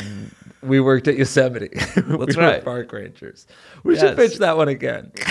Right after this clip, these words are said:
Speaker 1: We
Speaker 2: <laughs>
Speaker 1: should dust that
Speaker 2: Fuck
Speaker 1: one
Speaker 2: it.
Speaker 1: off and pitch it again.
Speaker 2: Yeah, but we always went through the same problem, which was like, we know the Amir character, we know the Jake character. It's like, who else is in the show? And we're like,
Speaker 1: Right.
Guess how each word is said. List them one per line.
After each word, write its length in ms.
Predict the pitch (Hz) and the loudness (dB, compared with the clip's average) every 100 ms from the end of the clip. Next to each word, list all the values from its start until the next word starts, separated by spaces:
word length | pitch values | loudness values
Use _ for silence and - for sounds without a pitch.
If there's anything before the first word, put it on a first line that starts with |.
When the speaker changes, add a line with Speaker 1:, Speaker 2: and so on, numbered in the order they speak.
| - - | -10 -6
Speaker 1:
We 140 | - | 0
Speaker 2:
<laughs> 60 | 240 | 2
Speaker 1:
should 160 | 196 156 | 2 2
dust 240 | 160 151 | 2 2
that 120 | 160 | -2
Speaker 2:
Fuck 40 | 135 | -2
Speaker 1:
one 120 | 131 | -2
Speaker 2:
it. 20 | |
Speaker 1:
off 200 | 131 117 | -4 -6
and 120 | 110 104 | -10 -10
pitch 220 | 117 - | -10 -10
it 100 | 104 | -16
again. 360 | - - - - _ _ _ _ _ | -16 -16 -18 -20 _ _ _ _ _
Speaker 2:
Yeah, 400 | - - 131 117 92 | -10 0 2 2 2
but 200 | 98 151 | -4 2
we 100 | 143 | 4
always 260 | 151 156 | 4 2
went 140 | 156 147 | 0 -2
through 120 | 156 | -4
the 100 | 131 | -6
same 300 | - 117 107 | -4 -4 -2
problem, 420 | - 95 101 82 | 2 2 2 -4
which 160 | 71 90 | -12 -12
was 160 | 80 | -8
like, 260 | 82 85 - _ | -8 -8 -14 _
we 180 | - 131 | -4 0
know 180 | 139 143 | 4 4
the 120 | 147 | 4
Amir 300 | 123 120 120 | 0 -2 -4
character, 400 | - 113 101 - | -6 -8 -8 -8
we 120 | 107 110 | -6 -2
know 140 | 117 | -2
the 100 | 110 | -2
Jake 340 | 101 104 98 - | -4 -6 -8 -10
character. 460 | 73 60 - 76 | -12 -10 -12 -14
It's 100 | 73 | -14
like, 120 | - | -8
who 140 | 147 160 | 2 4
else 200 | 135 127 | 4 0
is 60 | |
in 100 | 113 | -8
the 80 | 98 | -8
show? 320 | 85 92 78 | -8 -8 -8
And 80 | 80 | -8
we're 80 | 85 | -8
like, 180 | 78 - 117 | -10 -10 -10
Speaker 1:
Right. 220 | 104 90 | -10 -10